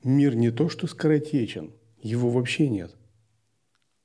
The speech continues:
Но поскольку нам сложно понять это, мы должны идти постепенно, сначала убедившись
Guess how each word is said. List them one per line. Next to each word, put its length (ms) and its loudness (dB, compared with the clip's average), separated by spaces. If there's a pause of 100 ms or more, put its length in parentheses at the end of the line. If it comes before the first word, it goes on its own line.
(680)
Но 140 -2
поскольку 500 -4
нам 180 2
сложно 420 0
понять 420 2
это, 420 -4
мы 180 -6
должны 460 -6
идти 160 -14
постепенно, 920 -6
сначала 500 -4
убедившись 840 -8